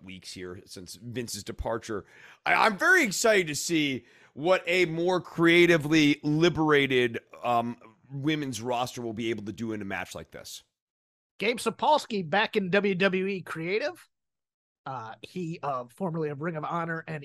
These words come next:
Speaker 2: Evolve. He was cut during the McMahon regime, but of course,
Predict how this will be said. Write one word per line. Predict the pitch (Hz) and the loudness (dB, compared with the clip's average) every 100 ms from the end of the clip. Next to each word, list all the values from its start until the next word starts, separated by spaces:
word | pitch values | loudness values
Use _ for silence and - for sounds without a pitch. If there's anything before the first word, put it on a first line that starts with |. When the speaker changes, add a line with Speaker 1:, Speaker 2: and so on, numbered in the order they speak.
| 139 | -10
Speaker 2:
Evolve. | 147 127 117 135 165 208 240 - | -10 -12 -8 -4 -2 -2 -2 -8
He | - 175 180 | -14 -10 -8
was | 156 151 143 131 - - _ _ _ - | -4 -4 -4 -8 -16 -20 _ _ _ -16
cut | - 180 - - _ _ 175 | -4 -4 -4 -14 _ _ -2
during | 190 185 | 0 0
the | 180 | 0
McMahon | 175 170 180 190 190 190 175 - _ 143 | -4 -4 -4 -2 -2 -4 -6 -10 _ -8
regime, | 160 160 180 262 339 240 _ - - - - | -4 -2 0 -2 -4 -10 _ -12 -12 -20 -4
but | 175 302 | 0 0
of | - _ _ - | -4 _ _ -2
course, | 226 285 - | 0 0 -2